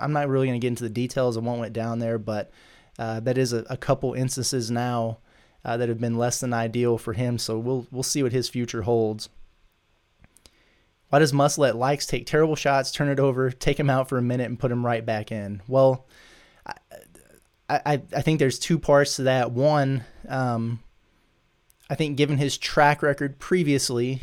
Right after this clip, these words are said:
and, and at some point it's about, "What have you done here?" I understand that, but I think given the makeup of his game previously, he was a guy that was brought in here,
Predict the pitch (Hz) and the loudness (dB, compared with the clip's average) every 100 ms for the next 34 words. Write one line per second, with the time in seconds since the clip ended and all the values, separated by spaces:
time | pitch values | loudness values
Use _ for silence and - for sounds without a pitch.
0 | - - 135 131 110 - 170 165 135 127 | -8 -10 -6 -6 -4 2 2 4 2 2
1 | 135 120 113 131 120 120 123 120 104 151 | 2 2 2 0 0 -2 0 0 -2 -2
2 | 120 104 117 - - 117 127 117 117 113 | -2 -2 -8 -12 -8 -6 -4 -6 -6 -4
3 | 117 107 - - - - - 131 127 143 | -4 -6 -8 -16 -20 -20 -6 -2 0 -2
4 | 127 - 143 143 127 143 147 139 139 143 | -4 -12 -20 -14 0 2 4 4 2 0
5 | 135 123 120 135 120 - 156 143 - 135 | -2 -2 -2 -2 -2 -2 -2 -2 -4 -4
6 | 208 175 156 139 123 113 110 131 135 131 | -4 0 2 2 0 -4 -2 0 0 0
7 | 147 127 139 131 127 | -2 -2 0 2 0